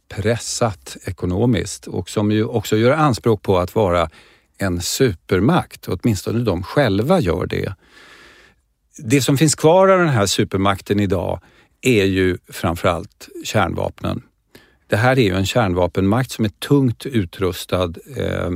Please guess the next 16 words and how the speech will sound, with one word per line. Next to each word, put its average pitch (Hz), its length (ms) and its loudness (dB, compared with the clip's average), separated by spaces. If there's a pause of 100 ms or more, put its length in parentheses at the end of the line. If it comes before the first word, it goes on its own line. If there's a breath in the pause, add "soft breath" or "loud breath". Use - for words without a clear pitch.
(160)
i 110 120 -2
den 104 260 2
dimensionen, 98 720 2 (140 loud breath)
men 117 240 0
som 127 240 0
i 131 120 0 (180)
övrigt 135 920 0 (640 soft breath)
har 104 280 0
ganska 104 360 -4
svårt - 840 -2 (400 soft breath)
att - 380 -6
väga 104 520 0
in 107 460 2
i 92 200 -4
klubben 87 680 -2
av, - 400 -6